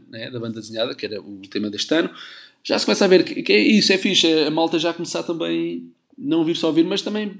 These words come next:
ter a preocupação de, de se mascarar, de, de ser dif-, fazer diferente, e já se começa a ver. Por isso, maltinha, parabéns. Eh, e é isso, à noite, vai lindo de máscaras. Eh, e, epá, e foi, foi a, ehm,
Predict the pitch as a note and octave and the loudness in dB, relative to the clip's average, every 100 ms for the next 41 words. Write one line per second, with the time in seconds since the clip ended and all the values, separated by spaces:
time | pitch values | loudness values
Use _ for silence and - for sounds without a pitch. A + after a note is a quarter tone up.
0 | - F#3 F#3 F3+ F3 E3 - E3+ E3 E3 | 0 0 2 -2 -2 -4 0 0 0 0
1 | E3+ F3 - _ _ _ _ _ - - | -2 -2 -8 _ _ _ _ _ -12 -2
2 | C4 - D3 B2 C#3+ D3 C#3+ C#3 C3 B2 | 0 2 2 2 2 4 4 4 2 -2
3 | A#2+ A#2+ E3+ C#3+ B2+ - - C#3+ D#3 C#3+ | -6 -6 -4 -4 -6 -8 -4 2 4 4
4 | C3 B2 B2 C#3 C#3+ B2+ C#3 C3 C3 A2+ | 0 -6 -2 0 0 -2 -4 -4 -6 -8
5 | B2+ D3+ E3+ E3+ D#3+ F3+ - F3 D#3+ D#3 | -8 -6 -6 -4 -2 -4 -4 -4 -2 -4
6 | A2+ G2+ - - C#3 D3+ D3+ D3+ C#3+ E3+ | -6 -10 -14 0 2 2 -2 -4 -2 -2
7 | F3 F3 _ _ _ - C#3 - - - | -2 -8 _ _ _ -6 -4 -4 -10 -14
8 | - - - - _ - D3+ D#3 D3+ D3+ | -18 -18 -20 -20 _ -4 0 2 2 2
9 | D3+ A2+ A#3 G#3+ - - - - D#3 D3+ | 2 0 0 0 -2 -6 -6 -2 4 6
10 | D3+ D#3+ - D3+ D3+ C#3 B2 A#2 - C#3+ | 6 4 -2 2 4 4 2 0 -2 -4
11 | D#3+ - _ _ _ _ _ _ _ _ | -4 -8 _ _ _ _ _ _ _ _
12 | - - _ C#3 C#3+ C#3 C3+ - E3 F#3+ | -16 -16 _ 6 8 8 6 4 6 8
13 | G3 F#3 D#3+ B2 A2 A#2+ C#3 C3+ C3 - | 8 6 4 6 6 6 8 6 6 -2
14 | - C3+ C3+ B2 D#2+ B2+ B2 A#2+ A#2 A2+ | 4 6 6 4 0 0 0 -2 -4 -6